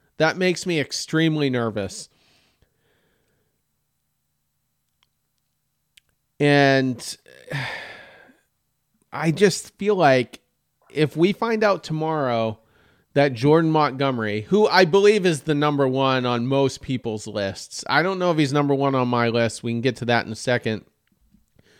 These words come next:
But if he goes off the market, then, like, there's gonna be a squeeze for just the last few remaining guys.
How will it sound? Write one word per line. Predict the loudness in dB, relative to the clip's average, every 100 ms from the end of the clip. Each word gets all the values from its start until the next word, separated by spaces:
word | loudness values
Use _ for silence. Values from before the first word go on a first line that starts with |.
| _ _ _ _ 4
But | 6 6
if | 0 -2
he | -10 -12 -8
goes | -2 -2 2
off | 2 2
the | 0
market, | 2 2 2 0 -2 -4
then, | -12 -10 -2 0 2 2 0 4
like, | 8 8 8 4
there's | 8 8 6
gonna | 0 2 2
be | 2 0
a |
squeeze | -2 -6 0 4 4 4 0 -4
for | -4 -2
just | -2 -2
the | -2
last | 0 0 0 -2
few | 0
remaining | 2 2 0 -2 -2
guys. | -2 -2 -4 -10 -18